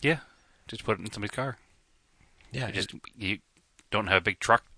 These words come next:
Speaker 1: to ship things back and forth, obviously, and
Speaker 2: Nope, and it can just get places really quickly.
Speaker 1: Yeah.
Speaker 2: And there's,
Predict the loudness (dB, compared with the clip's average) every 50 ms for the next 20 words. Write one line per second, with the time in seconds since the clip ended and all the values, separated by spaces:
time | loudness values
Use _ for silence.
0 | -14 -8 -2 2 4 6 6 4 2 0 -2 -2 0 -2 -2 2 2 2 2 0
1 | -6 -6 -2 -2 -2 -2 -2 -4 -6 -6 -6 -6 -6 -6 -6 -6 -6 -6 -6 -6
2 | -8 -10 -12 -8 -2 0 4 4 4 2 2 -6 -8 -4 0 2 2 4 4 6
3 | 6 6 4 2 0 -2 -6 -8 -12 _ _ _ _ _ _ _ _ _ _ _
4 | -10 -10 -10 -8 -8 -8 -6 -4 0 0 0 0 0 -2 0 2 2 2 2 2
5 | 0 0 0 0 0 2 2 2 2 2 0 0 2 2 2 2 2 0 -4 -10
6 | _ _ -20 -20 -14 -8 -6 -6 -6 -6 -10 -6 -2 0 2 2 2 2 2 0
7 | 0 -2 -2